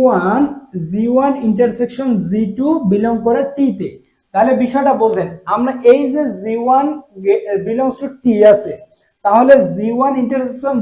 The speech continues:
জি টু, আমাদের এখানেই বলছে যে সসীম সংখ্যক সেটের ছেদক টি তে থাকবে। তাহলে এটা হচ্ছে সসীম সংখ্যক সেট, তাদের ছেদক টি তে বিদ্যমান। কখন থাকবে? যখন আবার কি হবে? যে A belongs to G, অর্থাৎ এই এদের কি হবে? সসীম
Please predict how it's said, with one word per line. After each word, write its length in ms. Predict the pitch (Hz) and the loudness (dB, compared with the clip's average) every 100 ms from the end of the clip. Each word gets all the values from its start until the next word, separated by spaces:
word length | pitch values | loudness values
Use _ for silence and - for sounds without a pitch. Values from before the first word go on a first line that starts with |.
| 190 | -2
জি 100 | 240 - | -4 -4
টু, 100 | 180 - - _ 180 | -4 -6 -12 _ -4
আমাদের 240 | 220 269 233 | 4 6 4
এখানেই 320 | 220 240 277 233 | 2 2 2 4
বলছে 200 | 262 262 294 | 2 0 -2
যে 60 | 269 - | -2 0
সসীম 320 | 226 226 277 262 | -4 -2 -4 -4
সংখ্যক 280 | 254 285 285 - | -4 -2 -2 -2
সেটের 260 | 233 254 254 | -4 -4 -6
ছেদক 260 | 240 240 269 - | -4 -4 -6 -8
টি 100 | 277 285 | -8 -4
তে 80 | 254 | -4
থাকবে। 260 | 196 160 131 - _ _ _ _ | -4 -8 -12 -18 _ _ _ _
তাহলে 180 | 190 226 240 | 4 6 6
এটা 120 | 269 | 2
হচ্ছে 180 | 262 294 - | 0 -4 0
সসীম 320 | 233 233 262 262 | 4 4 2 -4
সংখ্যক 300 | 247 254 254 - - | -4 -4 -4 -4 -4
সেট, 240 | 196 175 - - | -2 -2 -4 0
তাদের 240 | 208 247 254 254 | 2 4 2 0
ছেদক 380 | 233 208 208 277 - - _ _ | 0 0 0 -2 -6 -18 _ _
টি 100 | 302 302 | 0 2
তে 80 | 294 226 | 2 2
বিদ্যমান। 400 | 208 180 180 123 - - _ 226 | 0 0 -2 -4 -12 -20 _ 0
কখন 240 | 220 302 294 | 2 2 2
থাকবে? 240 | 254 233 277 233 226 | -2 2 4 4 4
যখন 280 | 208 247 277 226 | 2 2 0 0
আবার 180 | 233 254 - | 0 -2 -2
কি 100 | 247 | 0
হবে? 180 | 240 269 302 254 | 0 2 2 0
যে 80 | 233 - 240 | -8 -2 2
A 20 | 269 247 | 2 2
belongs 280 | 247 254 - | -2 -4 -6
to 60 | 196 175 | -8 -8
G, 20 | 202 170 185 | -6 -2 -2
অর্থাৎ 400 | 190 240 180 202 - - _ _ | 2 6 6 4 -2 -18 _ _
এই 160 | 220 240 226 233 | 6 6 4 4
এদের 260 | 233 269 381 - - - _ _ | 4 4 2 0 -8 -20 _ _
কি 60 | 247 254 | 4 6
হবে? 160 | 262 277 - | 6 4 2
সসীম 280 | 226 262 | 0 0